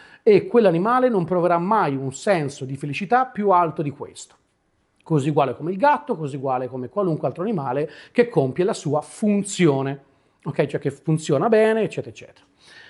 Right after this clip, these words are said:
Ora, a questo punto, quindi, iniziamo a tradurlo nel mondo umano.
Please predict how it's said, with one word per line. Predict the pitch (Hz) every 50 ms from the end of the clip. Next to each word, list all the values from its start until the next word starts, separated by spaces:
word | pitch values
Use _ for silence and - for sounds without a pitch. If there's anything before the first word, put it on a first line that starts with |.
| - - _
Ora, | - 320 214 160 139
a | -
questo | - 208 208 - 226
punto, | 180 196 214 214 196 190
quindi, | 147 156 147 147 147 156 185 202 - 233
iniziamo | 233 277 - - - 151 143 151 156 175 180
a | 160
tradurlo | - 208 226 196 160 135 127 131 151 165
nel | 180 190 180
mondo | 143 127 127 135 139 151
umano. | 143 131 120 123 135 139 143 147 147